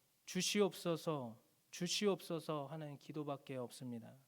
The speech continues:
제가 지난주에 중고등부 설교를 하면서도 특히 고삼 반 아이들에게 말했습니다. 좋은 대학 가게 해달라고 기도하지 말라고요.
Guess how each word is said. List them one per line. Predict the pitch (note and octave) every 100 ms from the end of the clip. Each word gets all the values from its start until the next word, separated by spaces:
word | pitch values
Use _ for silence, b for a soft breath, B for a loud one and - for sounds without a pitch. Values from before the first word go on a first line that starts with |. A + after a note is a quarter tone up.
| _ _ b b b b
제가 | - F#3+
지난주에 | F#3+ G3 G#3 G#3 G3+
중고등부 | G3+ F#3+ G3 G#3 G3+ F#3+
설교를 | F#3 A3 G#3+ G3
하면서도 | G3 G3 F3+ F3+ G3 F#3 A#2+ - b b b b b _
특히 | - A3+
고삼 | G#3+ F#3 F#3+ A#3+ A#3
반 | A3 G3+
아이들에게 | E3+ F3 F3 E3+ E3 D#3+ D3 B2+
말했습니다. | A#2+ C3+ - C#3 C3 B2 A#2+ - _ _ _ _ _ _ _ -
좋은 | F3 F#3 F#3+
대학 | F#3 F3+ F3
가게 | D#3+ D3+
해달라고 | D3+ C#3+ C#3+ C#3
기도하지 | C3 C3 C#3 C3 A#2+
말라고요. | A#2 A#2 A#2 A#2 A2+